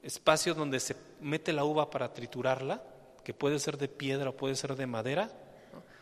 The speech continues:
Es como una, una cubejo-, una cubetota enorme, hermanos, que tiene lazos arriba. ¿Por qué tiene lazos arriba? Porque echan las uvas y la gente se mete y agarrada de los lazos empiezan a machacar la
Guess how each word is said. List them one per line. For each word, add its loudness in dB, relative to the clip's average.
Es -6
como 2
una, 4
una -4
cubejo-, 4
una 0
cubetota 0
enorme, 2
hermanos, -4
que 0
tiene 6
lazos 6
arriba. 2
¿Por -2
qué -2
tiene -2
lazos 0
arriba? 0
Porque -4
echan 4
las 0
uvas 2
y -4
la 4
gente -2
se -6
mete 0
y 0
agarrada 4
de 0
los 0
lazos 0
empiezan -6
a -6
machacar -6
la -14